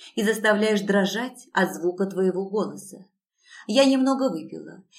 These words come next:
и почему-то посчитала, что нет ничего страшного в том, чтобы поцеловаться с этим парнем. Он повёл меня наверх.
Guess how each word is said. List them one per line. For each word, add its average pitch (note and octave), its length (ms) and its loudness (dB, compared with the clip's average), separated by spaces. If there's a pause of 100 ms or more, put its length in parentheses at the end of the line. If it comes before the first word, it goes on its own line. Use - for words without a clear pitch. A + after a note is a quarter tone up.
и A3 100 -4
почему-то A3 460 -2
посчитала, G3+ 640 -2
что - 200 -4
нет C4+ 280 0
ничего F3 300 -2
страшного F3 500 0
в E3 100 -10
том, C4 340 -4 (140)
чтобы G3 320 4
поцеловаться F#3+ 720 0
с - 100 -8
этим D3+ 280 -10
парнем. - 480 -12 (500)
Он F3 220 -4
повёл F#3 420 4
меня F3+ 220 -2
наверх. G3 480 -6